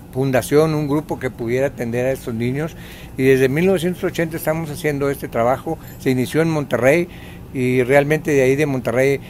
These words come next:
hemos venido, venido haciendo campañas en diferentes estados del país. En, eh, Córdoba, Veracruz tenemos treinta y siete años de estar yendo ininterrumpidamente, en Chiapas tenemos veinte años,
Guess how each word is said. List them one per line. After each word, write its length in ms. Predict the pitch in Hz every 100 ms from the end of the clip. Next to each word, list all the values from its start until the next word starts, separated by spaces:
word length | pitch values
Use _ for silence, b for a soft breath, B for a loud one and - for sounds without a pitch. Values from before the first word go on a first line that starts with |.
| B -
hemos 280 | 131 143
venido, 400 | 127 135 139 139 -
venido 500 | 117 117 135 139 135
haciendo 460 | 120 131 123 127
campañas 640 | 120 113 104 127 135 135 - B B
en 120 | 123 117
diferentes 560 | 113 110 120 123 123
estados 640 | 110 92 117 120 117 107 - B B 110
del 160 | 107
país. 460 | 92 107 160 226 - B B B -
En, 440 | 131 123 123 123
eh, 260 | 120 120 120 -
Córdoba, 340 | 139 147 139
Veracruz 400 | 127 117 113 135
tenemos 360 | 139 120 135 120
treinta 360 | 117 107 101
y 60 | 104
siete 320 | - 127 -
años 220 | 117 123
de 40 | 117
estar 240 | - 113
yendo 360 | 110 113 117 113
ininterrumpidamente, 1200 | 110 101 92 101 101 104 117 110 117 120 135 131 B B B B
en 100 | 101
Chiapas 360 | 104 127 135 -
tenemos 320 | 117 123 117
veinte 320 | 120 113 110
años, 400 | 110 127 135 131